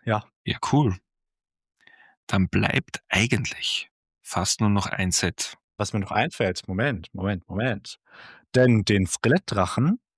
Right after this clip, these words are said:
Speaker 1: aus dem Set, der ist überraschend groß, muss ich sagen. Also der könnte als eigenes Set auch schon so f-, locker für zwanzig Euro weggehen.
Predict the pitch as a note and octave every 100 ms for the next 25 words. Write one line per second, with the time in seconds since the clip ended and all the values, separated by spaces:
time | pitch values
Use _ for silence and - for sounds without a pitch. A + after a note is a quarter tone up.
0 | _ _ _ - G#2+ - G2+ - B2 -
1 | - _ _ - _ - A#2+ D3+ G3+ -
2 | - B2+ B2 A#2+ - D#3+ - G#2+ A#2+ F3+
3 | - D#3 E3+ - C#3 D#3 F#3+ A#2+ A#2+ A#2+
4 | A#2 _ _ _ - C3 F3+ D#3+ C3 -
5 | A2+ D#3 E3 C#3+ - D3+ - B2 - B2
6 | A#2 - - A#2 F3 F#3 - - B2+ B2
7 | A#2 G#2+ C3+ C#3 D3 D#3 D#3+ A#3